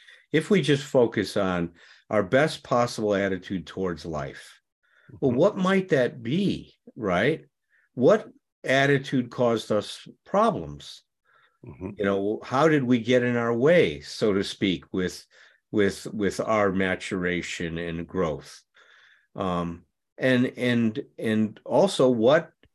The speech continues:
Speaker 1: attitudes towards life would be, would enhance our experience and enhance our emotional sobriety and give us a
Speaker 2: Mm-hmm.
Speaker 1: chance to grow ourselves in the way that we can.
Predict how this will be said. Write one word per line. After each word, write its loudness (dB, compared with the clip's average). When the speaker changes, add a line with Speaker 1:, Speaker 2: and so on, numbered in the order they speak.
Speaker 1:
attitudes -2
towards 0
life 0
would 0
be, 0
would 0
enhance 0
our 2
experience -2
and 0
enhance -2
our 2
emotional -2
sobriety -10
and 0
give 4
us -2
a -8
Speaker 2:
Mm-hmm. -14
Speaker 1:
chance -2
to -2
grow 2
ourselves -4
in -4
the -2
way 2
that 0
we 2
can. -4